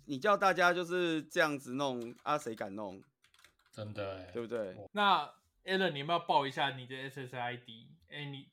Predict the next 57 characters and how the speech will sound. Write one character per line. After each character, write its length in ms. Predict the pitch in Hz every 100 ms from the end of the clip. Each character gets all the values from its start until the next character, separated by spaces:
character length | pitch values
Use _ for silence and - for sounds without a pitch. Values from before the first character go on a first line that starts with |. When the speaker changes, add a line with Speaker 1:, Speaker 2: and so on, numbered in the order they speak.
| _
Speaker 3:
对 100 | 147
啊， 60 |
你 120 | 139 131
的 60 |
S 280 | 135 135 135
S 100 | 123
I 100 | 117
D， 220 | 110 120 127
这 80 |
样 160 | 180 147
在 220 | 170 160
东 260 | 143 170 185
京 140 | 190
的 60 | -
朋 200 | 143 110
友 0 |
们 0 |
Speaker 2:
就 0 |
可 60 |
以 100 | 131
用 140 | 135 123
你 60 |
的 100 | 98 95
那 160 | 107
一 60 | 101
台， 80 | 98
Speaker 3:
就 100 | 139
可 80 | 139
以 40 |
在 160 | 127 143
路 200 | 165 143
上 200 | 147 131
看 160 | 147
一 60 | 131
下， 140 | 143
可 120 | 127 135
不 60 |
可 60 | 127
以 20 |
碰 160 | 127 151
到 100 | 143
野 240 | 127 117
生 220 | 117 151
的 180 | 151 131
日 40 |
本 240 | 147 170 196
白 160 | - -
人？ 220 | - -
Speaker 1:
<laughs> 140 | -
哎 160 | 147 180
呦， 560 | 233 254 262 269 277 320
Speaker 2:
是 140 | -
不 100 | 120
是？ 380 | 113 120 110 101 _ -
Speaker 1:
哎， 180 | - 254
我 220 | 226 190 180
的 320 | 196 185